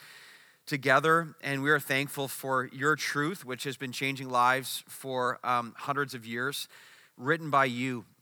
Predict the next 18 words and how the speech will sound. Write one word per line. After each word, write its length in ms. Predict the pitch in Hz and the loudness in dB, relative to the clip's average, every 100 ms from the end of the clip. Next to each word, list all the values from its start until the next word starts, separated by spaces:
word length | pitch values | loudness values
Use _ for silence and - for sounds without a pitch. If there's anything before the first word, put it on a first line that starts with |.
| _ - | _ -6
uh, 260 | 120 117 113 | 0 0 0
with 100 | 117 | -6
the 80 | 127 | -2
message 380 | 131 143 143 139 | 0 0 -2 -4
of 100 | - | -2
salvation 580 | 143 127 143 151 147 | -2 0 -2 -4 -6
pointing 480 | 131 135 135 143 131 | -6 -6 -4 -6 -8
to 200 | 120 131 | -8 -6
your 240 | 123 120 117 | -6 -6 -6
Son, 260 | - 123 | -6 -6
Jesus 380 | 113 127 127 120 | -8 -10 -10 -10
Christ, 360 | 127 120 127 131 | -2 -2 -2 -8
as 140 | 110 | -10
the 80 | 120 | -10
gift 260 | 117 127 | -6 -6
sent 240 | - 143 143 | -6 -6 -6
from 180 | 127 113 | -10 -8
you, 260 | 110 123 | -8 -8